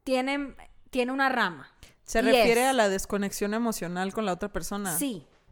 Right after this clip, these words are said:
Speaker 2: Mm.
Speaker 1: O sea, en cuanto a que hay, y también se tiene que ver mucho con la comunicación y la claridad. ¿Qué sucede? Cuando dos personas, eh, basan su relación solamente en sexo y las dos personas están conscientes de que solamente es para eso,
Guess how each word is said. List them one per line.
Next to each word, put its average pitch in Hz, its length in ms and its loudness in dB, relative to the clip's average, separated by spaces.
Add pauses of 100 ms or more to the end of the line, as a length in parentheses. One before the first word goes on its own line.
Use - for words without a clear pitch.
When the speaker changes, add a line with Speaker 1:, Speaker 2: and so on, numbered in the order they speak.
(120)
Speaker 2:
Mm. 185 160 -10
Speaker 1:
O 254 80 0
sea, 262 320 4
en 247 160 -4
cuanto 269 340 4
a 254 60 4
que 254 120 0
hay, 247 260 0 (280)
y 285 100 -8
también 269 400 -2
se 311 120 -10
tiene 320 220 -4
que 302 80 0
ver 240 120 2
mucho 285 220 -4
con 302 120 -2
la 240 80 -2
comunicación 208 520 -6
y 277 40 -4
la 262 100 0
claridad. 175 440 -6 (420)
¿Qué 226 120 -2
sucede? 233 540 -2 (220)
Cuando 254 300 -2
dos 269 220 -4
personas, 262 760 -4 (140)
eh, 196 920 -4
basan 214 360 -4
su 285 80 -6
relación 208 500 -4
solamente 214 420 -8
en 240 120 -8
sexo 208 520 -8 (720)
y 240 80 -2
las 214 140 0
dos 220 140 -2
personas 262 360 -4
están 208 240 -4
conscientes 240 480 -4
de 196 120 -4
que 170 140 -10
solamente 226 540 -2
es - 80 -6
para 254 280 6
eso, 196 320 -2